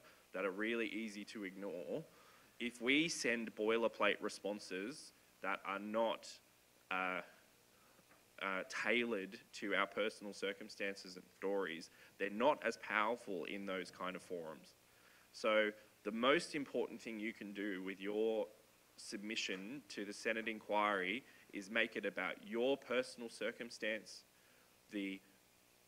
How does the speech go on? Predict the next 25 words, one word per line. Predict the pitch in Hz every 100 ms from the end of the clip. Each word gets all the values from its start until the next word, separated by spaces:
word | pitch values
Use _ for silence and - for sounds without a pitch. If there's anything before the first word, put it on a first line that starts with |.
| _ _ _ _ _ -
personal | - 123 135 147 131 123 -
impacts | 113 120 98 - -
to | -
you | 104 104 117 113 117 -
and | 101
your | 101 95
family, | - 120 110 110 110 110 117 - - - - -
to | - 101 98 92 - - 92
your |
mental | 95 117 127 117
health, | 113 110 - - -
to | - 104
your | 101 98 98 92 90 90
financial | - 98 110 135 135
position, | 131 123 123 123 123 -
if | 107
it's | 107 -
impacting | 113 117 - 117
your | 113
property | 113 110 117
price | - 107 - 101
or |
whatever | 90 107 110 107
it |
is, | 101 101